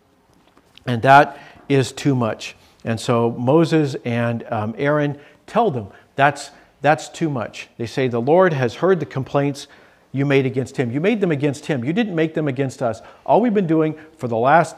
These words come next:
you know, fifteen chapters is following where God is guiding us. So, you know, your problem is not with us. We've just been doing what God said. Your problems are against the Lord." But what's amazing is that,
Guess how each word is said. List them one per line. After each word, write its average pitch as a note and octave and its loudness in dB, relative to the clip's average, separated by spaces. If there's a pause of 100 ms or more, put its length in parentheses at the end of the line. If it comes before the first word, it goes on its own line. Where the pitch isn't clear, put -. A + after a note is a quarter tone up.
you C#3+ -6
know, A#2+ 0
fifteen F3+ -2
chapters C3+ -4 (200)
is B2 -6 (140)
following D3+ 0
where C#3 -2
God A2+ -4
is A2 -10
guiding G#2 -10
us. - -20 (320)
So, A2 -6 (400)
you C3 -4
know, A2+ -4
your C#3+ 2
problem F#3 4
is B2+ -2
not D3 -2
with C#3+ -4
us. G#2 -6 (320)
We've C3+ -4
just D#3+ -4
been D3+ -2
doing C#3+ 2
what C3 0
God B2 4
said. B2 -2 (180)
Your C#3 0
problems B2 0
are A2 -4
against G#2+ -8
the A2 -8
Lord." G#2 -10 (920)
But D3 -4
what's E3+ 0
amazing E3+ -2 (560)
is D#3+ 0
that, E3+ 0